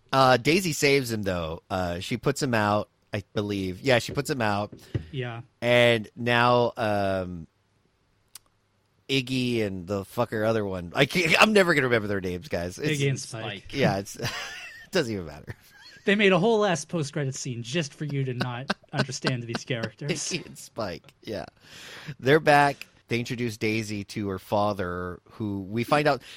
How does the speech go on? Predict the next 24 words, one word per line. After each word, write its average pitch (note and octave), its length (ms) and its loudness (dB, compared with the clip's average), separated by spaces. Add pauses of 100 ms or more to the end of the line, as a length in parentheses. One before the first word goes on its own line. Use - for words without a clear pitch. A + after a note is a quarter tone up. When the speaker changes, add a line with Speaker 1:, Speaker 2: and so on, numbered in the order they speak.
Speaker 1:
we E3 140 2
find G#3+ 320 6
out G3 140 6
that E3+ 180 2
this D3+ 180 0
fungus F#3 1000 2 (140)
is B2 480 2 (160)
a A2 140 -2
de-evolutionized, B2 1900 -2 (960)
um, F#2+ 460 -6 (1120)
it's, C#3 200 0
it's - 240 -6
a, C#3 220 2 (180)
her G#3 140 4
father F#3+ 420 6
de-evolutionized C3+ 1000 0
into B2 320 -4
fungus, G#2 520 -6
apparently. D#2+ 560 -12
Speaker 2:
Yeah. A#2 340 -12 (220)
Speaker 1:
So D#3 180 2
is C#3+ 140 -2
her C#3+ 100 -2
dad, C#3+ 560 2